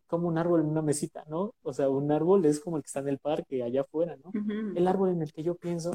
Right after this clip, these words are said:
Speaker 1: es en ese bonsái. Ese es mi árbol significativo. Yo no tuve un árbol con un columpio, por ejemplo. Habrá quienes sí lo tengan.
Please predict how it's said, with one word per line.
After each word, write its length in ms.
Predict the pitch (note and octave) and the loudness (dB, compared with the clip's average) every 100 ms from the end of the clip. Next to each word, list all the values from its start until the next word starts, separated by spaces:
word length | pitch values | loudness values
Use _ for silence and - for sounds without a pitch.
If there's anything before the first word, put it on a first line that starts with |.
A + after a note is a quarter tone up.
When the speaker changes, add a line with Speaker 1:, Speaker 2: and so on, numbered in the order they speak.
| - | -4
Speaker 1:
es 140 | D#3+ | -2
en 100 | E3 | -2
ese 160 | E3 E3 | 0 0
bonsái. 440 | D#3 D3+ F3 E3+ | 0 -2 -4 -4
Ese 180 | F#3+ A3+ | -4 -4
es 140 | G3 | -2
mi 80 | G3 | -2
árbol 220 | G3+ G3+ | 0 0
significativo. 840 | G3 F3+ E3 D#3+ D#3+ D3 F3 F3 - | -2 -4 -2 -4 -4 -8 -8 -8 -4
Yo 140 | C#3 E3 | 2 2
no 140 | D#3 | 2
tuve 360 | - D3+ D3+ C#3+ | 2 4 6 6
un 280 | C#3 C#3+ | 4 2
árbol 280 | C3+ C3+ C3+ | -2 0 -2
con 140 | C3 C3 | -2 -8
un 100 | C#3 | -4
columpio, 500 | B2+ B2+ C3+ B2+ B2 | -2 0 -2 -8 -14
por 120 | - C3 | -10 -10
ejemplo. 380 | - C#3 - - _ _ _ | -10 -14 -16 -16 _ _ _
Habrá 260 | D3+ E3+ F3 | -4 0 0
quienes 280 | G3 F3+ D#3+ | -2 -4 -4
sí 80 | D#3+ | -2
lo 120 | D#3+ | -2
tengan. 400 | E3+ E3+ D#3 | -4 -10 -10